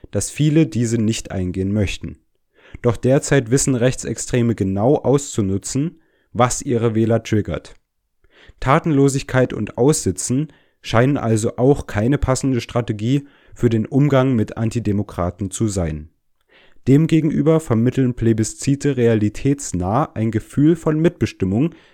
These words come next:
das unsere Demokratie gebrauchen könnte, gerade für die Zukunft. Vielleicht wäre es heute an der Zeit, unsere Verfassung wehrhafter zu machen und gleichzeitig über mehr Möglichkeiten nachzudenken,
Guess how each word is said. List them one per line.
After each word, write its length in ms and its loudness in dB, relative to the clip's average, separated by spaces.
das 160 -2
unsere 460 0
Demokratie 720 -2
gebrauchen 520 0
könnte, 460 -8
gerade 560 0
für 220 -2
die 160 2
Zukunft. 640 -6
Vielleicht 560 2
wäre 240 2
es 180 -2
heute 300 2
an 120 -2
der 120 0
Zeit, 460 0
unsere 340 2
Verfassung 600 -2
wehrhafter 540 0
zu 140 -4
machen 400 0
und 200 -2
gleichzeitig 880 0
über 240 0
mehr 260 2
Möglichkeiten 800 0
nachzudenken, 880 -4